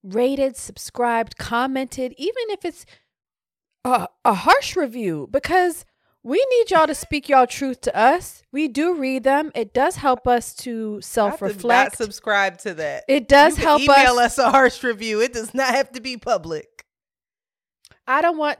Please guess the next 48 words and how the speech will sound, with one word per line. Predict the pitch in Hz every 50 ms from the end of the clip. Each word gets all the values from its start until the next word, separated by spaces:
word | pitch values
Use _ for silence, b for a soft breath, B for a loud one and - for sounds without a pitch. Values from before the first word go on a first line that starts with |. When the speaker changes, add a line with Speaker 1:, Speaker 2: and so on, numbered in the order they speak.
| _ _ _
Speaker 1:
the, | 208 - 240 240 247 240
y'all | 240 240 233 226 226
to | - 226 208
self-edit | - - 226 196 185 - _ - 208 208 185 180 180 - _ _ _
for | - - 208 185
our | 185 202 190 190 -
egos, | - 196 185 180 190 175 170 170 175 170
'cause | - 190 180 196
it's | 208 226
all | 226 214 226 -
Speaker 2:
<laughs> |
Speaker 1:
ego | - 226 202 185 208 202 202
anyway. | - 208 214 196 190 180 165 175 180 165 156 156 160 196 - _ _ _ _ _ _ _ _ _ _ _ _ - -
I | 196 214
wanna | 226 233 233 -
Speaker 2:
No, | 302 339
Speaker 1:
s- | 349 -
Speaker 2:
it's | - -
not | 262 302 339 370 302 -
ego. | 233 269 277 240 226 247 233 214 196 185 180 175
People | 180 285 302 302 - 349 339 285
look | 269 311 320 -
at | 359 330 - _
that | 214 185 165 156 147 143 - - _ _ _ _ _ _ 208 _
who | - 262
wanna | 247 247 247 247 247 240 226 - - -
Speaker 1:
Well, | 208 240 254 254
that's | 277 254 254 -
their | 262 277 277
Speaker 2:
possibly | 277 233 220
work | 196 208 226 254 - 269
with | 247 233 233
us | 226 233 -
and | 214 214
invest | 220 214 208 226 247 294 - - - - _ _
in | 196 180
Speaker 1:
Well, | 185 185 180
Speaker 2:
us. | 180 196
Speaker 1:
we | 240
got | 226 226 202 185 180 - - _
four | - - - - 208 202 196
point | - - 202 196 196 190
nine, | 180 175 160 151 151 180 -
so | - - 175 170
we | 165 180
doing | 185 175 185 175 180 175 165
all | 156 151 151
right. | 147 147 143 131 -